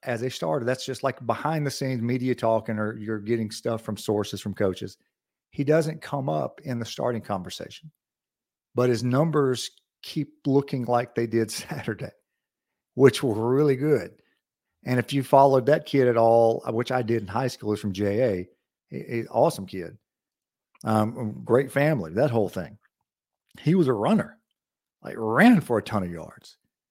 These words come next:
but, and he didn't do that Saturday, which means he was getting rid of the ball, getting it where it needs to be.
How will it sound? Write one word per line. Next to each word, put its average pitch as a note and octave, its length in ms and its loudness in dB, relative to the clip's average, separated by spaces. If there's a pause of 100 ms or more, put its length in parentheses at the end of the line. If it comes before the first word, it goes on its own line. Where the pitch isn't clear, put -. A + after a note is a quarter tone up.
(440)
but, B2 280 2 (300)
and B2+ 120 0
he B2+ 80 0
didn't C3 360 0
do F#3+ 200 4
that A#2 340 2
Saturday, A2+ 380 2
which B2 240 0
means C3+ 300 -2
he B2+ 220 -4
was B2 140 -2
getting A#2+ 280 0
rid B2+ 220 4
of C3+ 60 2
the A#2 80 -2
ball, A#2+ 280 6
getting A#2 280 -2
it - 100 -12
where A#2 180 0
it A#2 120 -6
needs A#2 280 -6
to A#2+ 120 -8
be. A2+ 380 -2